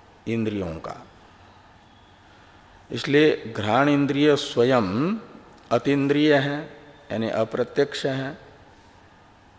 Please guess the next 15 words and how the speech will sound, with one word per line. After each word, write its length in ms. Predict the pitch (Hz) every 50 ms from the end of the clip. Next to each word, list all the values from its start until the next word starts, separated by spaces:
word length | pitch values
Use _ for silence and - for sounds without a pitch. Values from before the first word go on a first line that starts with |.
| - - - - - - - - - -
और 220 | 123 117 117 117 117
अप्रत्यक्ष 720 | - 110 120 120 131 135 131 - - 147 139 - - 147
क्यों 380 | 139 - - 147 147 151 147 139
है? 180 | 143 143 143 151 - - - - - - - - - - -
तो 100 | 123 113
प्रत्यक्ष 560 | - - 131 127 - - 160 151 - - - 143
माना 320 | 131 127 127 131 135 135
जाता 420 | 127 127 120 117 117 - 123 123 120 110 104
है 280 | 107 104 110 135 135 - - - - -
उसी 300 | 110 123 - 151 143 143
द्रव्य 440 | 117 120 117 113 117 - 117 113 110
को 460 | - - 101 110 135 165 226 - - - - - - - - - - - - - - - - - - - -
जिस 400 | 104 107 139 147 139 - - -
द्रव्य 420 | 120 123 117 117 - 117 113 107
में 320 | 101 101 107 131 151 202